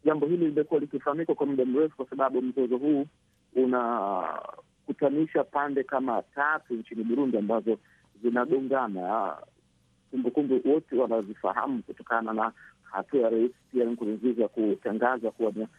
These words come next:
nafasi ya tatu ya madaraka, lakini ndio hivyo ilipozusha sokomoko la mambo. Kwa hiyo mara zote Rais Mkapa amekuwa akijaribu kukutanisha kwanza pande hizi,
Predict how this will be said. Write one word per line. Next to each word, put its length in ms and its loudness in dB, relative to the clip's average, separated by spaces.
nafasi 580 -2
ya 100 4
tatu 420 -4
ya 80 2
madaraka, 560 0
lakini 300 -8
ndio 160 0
hivyo 260 4
ilipozusha 600 -4
sokomoko 420 -4
la 60 2
mambo. 260 -2
Kwa 100 4
hiyo 120 2
mara 140 0
zote 300 -4
Rais 240 2
Mkapa 380 -2
amekuwa 340 0
akijaribu 420 0
kukutanisha 600 -2
kwanza 240 2
pande 220 -4
hizi, 280 -2